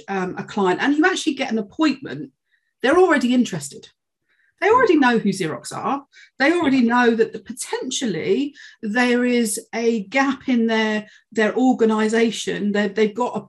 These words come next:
Speaker 1: business problem that they need fixing. The thing is, they might not know what that business problem is or not know how big it is.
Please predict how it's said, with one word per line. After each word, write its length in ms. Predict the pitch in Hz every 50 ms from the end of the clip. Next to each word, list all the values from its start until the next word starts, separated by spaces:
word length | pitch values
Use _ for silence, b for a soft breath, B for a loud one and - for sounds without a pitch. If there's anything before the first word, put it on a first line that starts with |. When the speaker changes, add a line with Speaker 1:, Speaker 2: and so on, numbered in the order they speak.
| _ -
Speaker 1:
business 360 | 240 240 233 - 226 214 208
problem 400 | - - 226 214 202 208 190 -
that 120 | 139 123 -
they 140 | 170 190
need 220 | 190 190 190 190 -
fixing. 640 | - 320 302 - - - - - - - - B B B B B B B B _
The 80 | 269
thing 180 | 262 - 440 453 508
is, 140 | 359 - -
they 100 | 311 330
might 260 | 320 349 359 - 269
not 220 | 277 302 294 -
know 420 | 214 208 220 226 240 269 277 269 254
what 260 | 220 202 196 185 -
that 180 | 185 180 -
business 280 | - 180 170 - 175 -
problem 300 | - - 175 170 170 160
is 140 | 165 165 220
or 100 | 240 247
not 400 | 247 254 254 254 254 214 - 220
know 160 | 226 220 208
how 160 | 202 208 202
big 260 | 202 - 277 311 302
it 120 | 262 208 180
is. 320 | 147 147 147 180 190 B